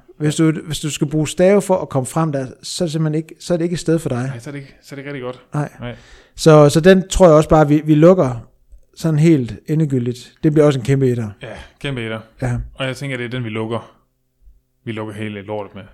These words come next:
Speaker 1: Jamen, jeg, jeg har heller ikke mere.
Speaker 2: Nej,
Speaker 1: Jeg har
Speaker 2: jeg
Speaker 1: heller
Speaker 2: har
Speaker 1: ikke
Speaker 2: også
Speaker 1: mere.
Speaker 2: min liste også tom.
Speaker 1: Fedt.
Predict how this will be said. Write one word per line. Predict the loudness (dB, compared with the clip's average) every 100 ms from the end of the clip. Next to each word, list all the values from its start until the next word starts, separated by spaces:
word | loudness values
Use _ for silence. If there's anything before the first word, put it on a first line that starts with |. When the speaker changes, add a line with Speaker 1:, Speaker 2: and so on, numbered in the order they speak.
| 0
Speaker 1:
Jamen, | 4
jeg, | 4
jeg | 4 4
har | 4
heller | 2
ikke | 2
mere. | 2 0 -2 -6
Speaker 2:
Nej, | -6
Speaker 1:
Jeg | -6 -6 0
har |
Speaker 2:
jeg | 2
Speaker 1:
heller | 4
Speaker 2:
har |
Speaker 1:
ikke | 4
Speaker 2:
også | 2
Speaker 1:
mere. | 0 -2 _ -16 -10
Speaker 2:
min | -8
liste | -8 -8
også | -8 -8
tom. | -16 -14 -16 -16 -20
Speaker 1:
Fedt. | -6 0 0 -2